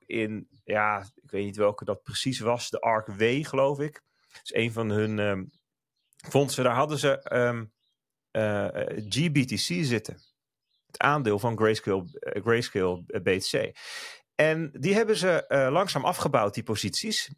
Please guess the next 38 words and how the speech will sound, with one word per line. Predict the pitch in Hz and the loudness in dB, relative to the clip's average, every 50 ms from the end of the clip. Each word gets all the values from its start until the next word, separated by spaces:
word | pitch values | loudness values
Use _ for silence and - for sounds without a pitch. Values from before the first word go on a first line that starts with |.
| _ - | _ -2
En | - 135 131 127 123 107 - - - _ _ _ _ - - _ - | 0 0 2 0 -2 -6 -10 -16 -20 _ _ _ _ -20 -20 _ -20
f-, | - - - - - | -18 -18 -18 -20 -10
deze | - 113 131 - 156 143 139 | -2 2 2 2 2 2 0
week | 120 135 147 143 127 131 | 2 2 2 2 2 0
hebben | 127 110 113 101 | -2 -2 -2 -2
ze | 113 | -2
de | 110 107 | 0 2
laatste | 113 123 143 151 180 165 - - - | 4 4 4 2 2 -2 -4 -4 -2
aandelen | - - 131 123 127 123 123 117 110 107 | -2 0 0 0 0 2 0 2 0 0
G | 104 - 127 120 | 0 0 0 2
B | 113 120 | 2 2
T | 110 107 - | 0 0 0
C | - 101 95 95 | 0 0 0 -2
verkocht. | - - - 160 208 220 156 147 - - - - - - - | -4 -6 0 0 0 0 0 -4 -8 -10 -14 -16 -12 -4 0
En | 160 175 185 | 0 0 2
in | 202 190 143 | 0 -2 0
plaats | - 175 160 151 143 143 | 0 0 0 0 -2 0
daarvan | 131 151 160 165 147 113 113 190 220 165 131 170 220 185 | 2 2 2 2 0 0 2 2 2 2 0 -2 -6 -4
hebben | 139 143 147 143 147 | -2 0 2 2 0
ze | 131 131 135 131 - | 2 2 0 0 0
aandelen | - 143 143 151 147 139 135 131 131 135 131 131 87 92 | 0 0 2 2 2 0 0 0 2 0 -2 -2 -4 -4
BITO | 113 160 196 - - 165 110 90 90 | 0 0 0 2 2 2 2 2 0
gekocht. | - - - - 113 85 76 - - - - _ _ _ _ _ _ - - - - - | -4 -6 -4 -2 -2 -2 -2 -2 -10 -14 -16 _ _ _ _ _ _ -20 -20 -20 -18 -8
BITO, | - 127 175 240 233 240 135 110 123 165 | -2 2 2 2 4 4 4 4 4 2
dat | 165 170 - | 0 0 0
is | 139 135 123 117 | 0 0 0 0
de | 131 147 | 0 -2
Futures | - - - 285 277 254 254 254 - 143 123 - | -2 -2 -2 2 4 4 4 4 0 -2 -2 0
E | - 139 120 | 0 0 0
T | - 120 117 92 82 - | 0 0 0 0 0 -4
F. | - - _ _ _ _ _ _ _ _ _ _ _ _ _ _ - | -10 -20 _ _ _ _ _ _ _ _ _ _ _ _ _ _ -10
Die | - 107 117 110 113 - - - - | -4 0 2 2 0 0 -4 -8 -2
in | - 123 117 117 110 104 _ _ _ _ _ _ - | -2 -2 -2 -2 -6 -10 _ _ _ _ _ _ -12
oktober | - - - - 185 180 196 190 131 117 139 180 190 156 | -10 -6 0 2 4 4 4 4 2 2 0 0 -4 -8
tweeduizend | - - 120 107 107 113 123 - 95 | -2 0 2 2 2 0 0 0 0
eenentwintig | 135 139 143 143 202 196 160 139 | 0 0 0 2 0 0 0 0
gelanceerd | - 127 104 95 92 - - 98 85 - - | -2 0 0 0 -2 -2 -2 -2 -4 -4 -8
is. | - 92 - - - | -12 -12 -12 -14 -14